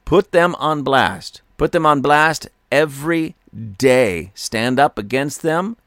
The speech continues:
Argue with them. Fight with them. Put them on blast. Do that with the Democrats as well. Quit playing Mister Nice. I'm sick and tired of the Republican Party playing nice guy.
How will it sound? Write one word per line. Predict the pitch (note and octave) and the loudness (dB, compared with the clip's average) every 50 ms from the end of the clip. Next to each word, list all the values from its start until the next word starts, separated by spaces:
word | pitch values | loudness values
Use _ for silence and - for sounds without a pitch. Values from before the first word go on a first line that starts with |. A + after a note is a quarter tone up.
| _ | _
Argue | - A#2 C3+ D3+ C3+ D#3+ E3+ E3 | 4 4 4 4 4 4 4 4
with | E3+ F#3 F3 | 4 2 0
them. | - G3 G3+ | -2 -4 -4
Fight | - - - B2 C3 D#3 D#3 - | -4 -2 0 2 2 2 0 -2
with | C3 D#3+ E3+ - | -4 -4 -4 -2
them. | E3+ E3+ F3 F3 - - | -2 -4 -4 -4 -6 -4
Put | - E3 F#3+ F3 - - | -2 -2 -2 -2 -6 -10
them | - D3+ D#3 D#3 D3+ D3+ - - - | -8 -4 -2 -2 -2 -4 -6 -6 -2
on | B2+ C3+ C3+ C#3 C3+ A#2 | -2 0 0 0 -2 -2
blast. | F2+ A2 G2+ G#2+ A2+ A2+ G#2 E2 D#2+ E2 - - - - _ _ - | -2 -2 0 2 2 2 2 0 -4 -8 -14 -20 -20 -20 _ _ -8
Do | G#2 A2+ C#3 D#3+ | -2 0 2 4
that | F3+ G3 F#3+ F3 | 6 6 6 6
with | F#3 G3 E3 | 4 2 2
the | F#3+ F#3 | 0 0
Democrats | D#3 F#3 G3 A3 A#3+ A3 - E3 E3 D#3 D#3 - D#3 | 2 2 2 2 0 0 0 0 0 0 0 -2 -6
as | D#3 C3+ | -6 -2
well. | D3 F3+ G3 A3 A#3+ - - - _ _ _ _ | 0 0 2 2 0 -2 -4 -8 _ _ _ _
Quit | - - F3 - - | 2 2 2 2 2
playing | E3+ F#3 F#3+ F3+ G3 G3+ F#3+ | -2 -2 0 0 -2 -2 -2
Mister | F3+ F#3 - - F3+ | -4 -4 -4 -6 -6
Nice. | F#3 F#3+ G3+ G3+ G3 | -4 -4 -4 -4 -4
I'm | - F3+ A3 A3+ - | -6 -6 -6 -6 -6
sick | - - A#3+ B3+ - | -4 -4 -4 -4 -4
and | G#3 F3+ - | -6 -8 -6
tired | - E3+ D#3+ D#3+ D3 C#3 | -2 0 0 0 0 -2
of | B2+ | -2
the | A2+ A2+ | -2 -4
Republican | A2+ G#2+ - C#3+ - C3+ A#2 G#2 G#2 | -4 -4 -4 -6 -6 -6 -8 -10 -6
Party | - A#2 G2+ G2 G2+ G2+ | -2 0 0 0 0 -4
playing | - - G#2+ G#2 G#2 G#2+ | -6 -6 -6 -6 -6 -6
nice | G2+ G#2 G#2+ - - | -6 -8 -8 -10 -8
guy. | - D#2+ D2 - - | -8 -8 -8 -8 -10